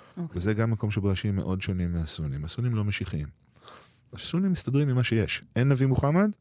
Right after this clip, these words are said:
Speaker 2: יש מנהיג.
Speaker 1: לא, וגם אמרת משהו שנשמע לי דווקא מאוד, אה, רוחני ויפה, שיש את הדרך, שהסונה היא הדרך, וכל עוד אנחנו הולכים לאורה, אז אנחנו סבבה. וגם הזכיר לי טיפה,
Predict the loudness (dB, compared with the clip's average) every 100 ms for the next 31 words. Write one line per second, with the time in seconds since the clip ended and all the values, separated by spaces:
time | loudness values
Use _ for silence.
0 | _ _ _ _ -2 2 4 4 2 -2
1 | _ -10 -6 -4 2 2 4 2 2 2
2 | 2 2 4 2 2 2 2 0 0 0
3 | 0 2 2 2 2 2 0 0 0 0
4 | 0 -2 0 -2 0 0 2 2 -2 -8
5 | -8 -4 2 4 4 2 0 2 2 2
6 | -2 -8 0 2 2 0 -2 -2 2 2
7 | 4 2 2 2 2 -2 -10 -20 -20 _
8 | -8 -2 0 0 0 -2 0 0 0 -4
9 | -10 -6 -2 2 4 4 2 2 0 0
10 | -2 0 0